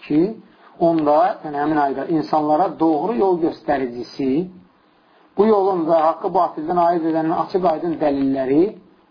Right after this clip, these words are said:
olan Quran nazil edilmişdir. Quran bu ayda nazil edilmişdir. Sizlərdən kim bu aya yetişərsə, həmin aya oruç tutulur. Sizlərdən xəstə və ya,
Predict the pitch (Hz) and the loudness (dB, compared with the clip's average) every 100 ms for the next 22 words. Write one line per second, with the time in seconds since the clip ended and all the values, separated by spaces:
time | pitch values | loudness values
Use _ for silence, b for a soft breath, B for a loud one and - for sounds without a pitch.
0 | - 139 143 127 117 147 165 185 190 160 | -4 0 2 0 -4 -4 0 0 0 0
1 | 147 143 160 135 120 117 - - - _ | 0 0 0 -2 -6 -12 -18 -20 -20 _
2 | _ _ _ _ _ _ - 127 143 151 | _ _ _ _ _ _ -8 0 2 2
3 | 220 - 151 151 139 160 123 113 113 107 | -2 -4 0 0 0 -4 -4 -6 -14 -14
4 | 104 - _ _ _ B B B B B | -18 -20 _ _ _ B B B B B
5 | B - 156 165 170 247 - 208 214 202 | B -2 2 2 0 -4 -6 -6 -2 0
6 | 175 180 180 160 - 180 160 - 131 151 | 2 2 0 0 -2 -2 -2 -6 -8 -8
7 | 190 - _ _ _ _ _ _ - 175 | -10 -16 _ _ _ _ _ _ -2 -2
8 | 240 220 208 190 180 - 156 127 110 - | 2 2 2 0 -4 -8 -10 -10 -12 -16
9 | _ _ b b b - 156 160 180 180 | _ _ b b b -4 0 2 0 -2
10 | 156 214 208 185 175 | -4 -4 -2 2 2